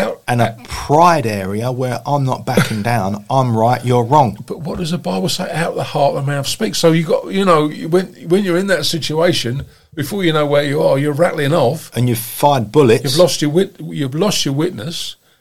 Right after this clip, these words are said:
Speaker 1: What sort of Christian guy
Speaker 2: And
Speaker 1: are
Speaker 2: there's
Speaker 1: you?
Speaker 2: n-,
Speaker 1: Do you
Speaker 2: and there's
Speaker 1: know?
Speaker 2: no act of love.
Speaker 1: There's
Speaker 2: And
Speaker 1: no act of love, no.
Speaker 2: And then when you look, so how do I deal with this? The one that was murdered at the cross of Calvary, his life.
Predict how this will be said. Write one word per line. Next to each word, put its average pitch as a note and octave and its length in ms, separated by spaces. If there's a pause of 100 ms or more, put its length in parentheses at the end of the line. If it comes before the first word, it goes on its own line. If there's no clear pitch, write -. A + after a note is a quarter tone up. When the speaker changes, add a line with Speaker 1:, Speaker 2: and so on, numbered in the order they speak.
(160)
Speaker 1:
What F3 240
sort F3+ 280
of D#3 140 (400)
Christian E3 640 (340)
guy E3 200 (120)
Speaker 2:
And C3+ 80
Speaker 1:
are - 80
Speaker 2:
there's D#3+ 100
Speaker 1:
you? A3+ 60
Speaker 2:
n-, G#2 320
Speaker 1:
Do B2 60
you B2+ 80
Speaker 2:
and C3+ 80
there's D#3+ 160
Speaker 1:
know? D3 180
Speaker 2:
no C#3 40
act B2+ 260
of A#2 160
love. C#3+ 300 (320)
Speaker 1:
There's D#3 140
Speaker 2:
And F#2+ 140
Speaker 1:
no E2+ 80
act - 220
of D3 120
love, F3 320
no. D#3+ 120
Speaker 2:
And D3 160
then D3 160
when D3 160
you C#3+ 100
look, C#3 260
so C3+ 200
how D3 340
do C#3+ 140
I C3+ 140
deal B2+ 220
with A2 140
this? - 360 (460)
The A#2 60
one D3 260
that C#3+ 160
was A#2+ 160
murdered A#2+ 480
at - 140
the - 80
cross - 340
of - 80
Calvary, F#2 640 (340)
his G#2+ 240
life. A2+ 460